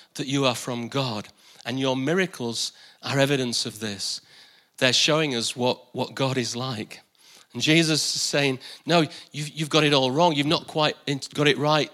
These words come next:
the right interpretation. Yes, the miracles are evidence that I, that show that I am from God, but my miracles are not the greatest evidence of God. The greatest evidence of God as you look at me is love. It's love. It's not the miracles.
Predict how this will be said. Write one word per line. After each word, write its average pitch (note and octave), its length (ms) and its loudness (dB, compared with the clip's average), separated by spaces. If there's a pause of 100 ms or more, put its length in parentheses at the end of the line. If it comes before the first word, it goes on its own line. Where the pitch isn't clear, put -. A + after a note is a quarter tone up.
(140)
the C#3+ 200 -2
right C#3+ 200 2
interpretation. C#3 760 0
Yes, D#3 220 2
the C#3+ 100 -4
miracles D3 560 0 (260)
are C3+ 120 2
evidence C3+ 500 2 (400)
that C#3 140 4
I, C#3 160 6 (100)
that C#3 120 -2
show D3+ 220 4
that C3+ 140 4
I B2 120 4
am D3+ 160 2
from B2 280 -6
God, G#2 320 -4 (400)
but - 100 -12
my C3+ 180 2
miracles C#3 640 0
are B2+ 140 -6
not C3 220 0
the B2 80 -4
greatest A#2+ 580 -4
evidence A#2+ 460 -4
of G#2 120 -10
God. G2 380 -6 (440)
The B2 100 -6
greatest C#3+ 560 -2
evidence B2 500 0 (180)
of A#2 160 -6
God A#2+ 320 0
as A2 300 -4
you B2+ 200 0
look C3 260 -4
at - 60 -8
me A#2+ 360 -4 (320)
is A#2 220 -4
love. G#2+ 400 -6 (380)
It's B2 200 -4
love. B2 180 0
It's A#2 200 -4
not D3 180 -4
the C3+ 60 -4
miracles. B2+ 640 0